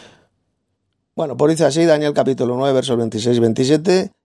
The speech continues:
y después de las sesenta y dos semanas se quitará la vida al Mesías, mas no por sí. Eh, está hablando del, del Mesías,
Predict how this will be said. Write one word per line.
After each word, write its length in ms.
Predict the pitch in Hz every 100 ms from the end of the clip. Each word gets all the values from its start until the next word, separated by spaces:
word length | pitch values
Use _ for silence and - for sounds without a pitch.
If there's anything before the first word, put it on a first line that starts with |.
| -
y 100 | 131
después 320 | 135 127 151
de 100 | 151
las 160 | 147 135
sesenta 360 | 131 135 127
y 40 | 127
dos 180 | 135
semanas 380 | 139 127 131 143
se 120 | 143
quitará 360 | 131 110 117 117
la 120 | 120
vida 200 | 123 123
al 80 | 123
Mesías, 460 | 120 110 127 135 127
mas 260 | 107 107
no 240 | 110 110 -
por 180 | 101
sí. 280 | - 123 - _ _ _ -
Eh, 160 | 107
está 180 | 104 -
hablando 400 | 98 107 107 120
del, 360 | 113 101 90 - _ _ _
del 240 | 101 95 82
Mesías, 640 | 80 156 165 - -